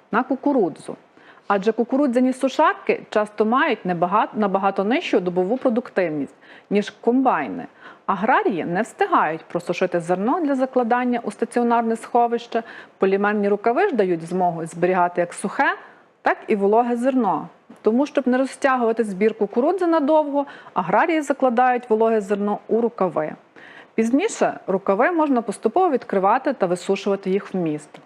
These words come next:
Цьогоріч використання полімерних рукавів в Україні суттєво розширилося. Військові російської армії зруйнували частину елеваторів в Україні, ще частина перебуває під тимчасовою окупацією,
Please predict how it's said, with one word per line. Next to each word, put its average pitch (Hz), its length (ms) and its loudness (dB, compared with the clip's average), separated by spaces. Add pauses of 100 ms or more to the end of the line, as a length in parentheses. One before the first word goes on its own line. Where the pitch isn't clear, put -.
(680)
Цьогоріч 240 640 0 (120)
використання 220 720 0
полімерних 220 600 0
рукавів 226 380 0
в 277 40 -2
Україні 175 520 -2 (280)
суттєво 247 440 2
розширилося. 170 840 -4 (540)
Військові 277 440 2
російської 254 580 0
армії 294 520 2
зруйнували 202 560 2
частину 202 420 -2
елеваторів 277 560 2
в 262 40 0
Україні, 254 640 0 (140)
ще - 240 -2
частина 294 460 -2
перебуває 233 540 2
під - 180 -10
тимчасовою 240 680 0
окупацією, 165 720 -4